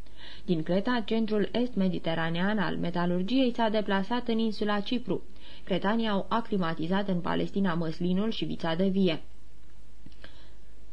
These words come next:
Notă. Evreii îi numeau pe filisteni cretim, egal cretani. Cretim se scrie K H R E T I M. Închei nota.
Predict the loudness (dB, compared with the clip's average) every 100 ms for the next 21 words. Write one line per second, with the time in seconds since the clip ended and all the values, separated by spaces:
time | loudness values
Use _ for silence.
0 | -4 -4 -4 -4 -4 -4 -4 -4 -4 -4
1 | -4 -4 -4 -4 -4 -4 0 2 2 2
2 | -2 0 2 4 4 6 4 4 4 4
3 | 2 2 2 2 2 -2 0 2 4 2
4 | -2 0 2 2 2 0 0 -4 -4 -2
5 | -2 0 0 0 2 2 2 -2 -2 -4
6 | -4 -4 -4 -4 -2 0 0 2 2 2
7 | 0 -2 -2 2 0 2 0 2 0 0
8 | 0 0 0 0 2 4 4 4 2 2
9 | 2 2 2 4 4 2 0 -4 -4 -4
10 | -4 0 2 2 0 -2 -2 -4